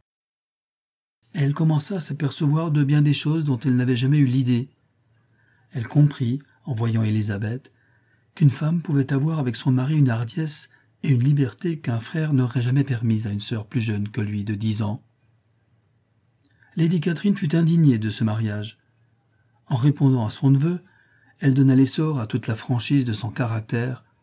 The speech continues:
et tint un langage fort déplacé sur le compte d'Elizabeth.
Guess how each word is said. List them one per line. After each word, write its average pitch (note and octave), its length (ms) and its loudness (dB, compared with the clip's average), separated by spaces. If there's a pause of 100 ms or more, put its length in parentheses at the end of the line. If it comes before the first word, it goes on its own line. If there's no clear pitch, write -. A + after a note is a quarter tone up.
(600)
et G#3 140 -2
tint D#3+ 220 0
un B2 80 0
langage C3 480 0
fort A2 200 -4
déplacé A#2 540 -2
sur G#2 180 -4
le G2+ 100 -4
compte G#2+ 340 -6
d'Elizabeth. G#2 680 -4